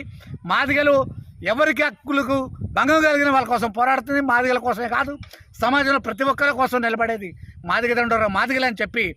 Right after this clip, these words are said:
ఈ సందర్భంగా గుర్తు చేస్తూ, మాలలు చేస్తున్నటువంటి ఆరోపణలు, తప్పుడు ఆరోపణలు, వాళ్ళు ఏదో ఎదిగి రాష్ట్ర దేశ స్థాయిలో ఉన్నత స్థాయిలోకి పోయి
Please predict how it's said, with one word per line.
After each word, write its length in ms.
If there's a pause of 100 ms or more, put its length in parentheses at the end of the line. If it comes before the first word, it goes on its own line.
(300)
ఈ 80
సందర్భంగా 600
గుర్తు 180
చేస్తూ, 300 (380)
మాలలు 340
చేస్తున్నటువంటి 560
ఆరోపణలు, 520 (1040)
తప్పుడు 280
ఆరోపణలు, 440 (600)
వాళ్ళు 260
ఏదో 420 (440)
ఎదిగి 280 (800)
రాష్ట్ర 320 (100)
దేశ 180
స్థాయిలో 420 (480)
ఉన్నత 200
స్థాయిలోకి 380
పోయి 200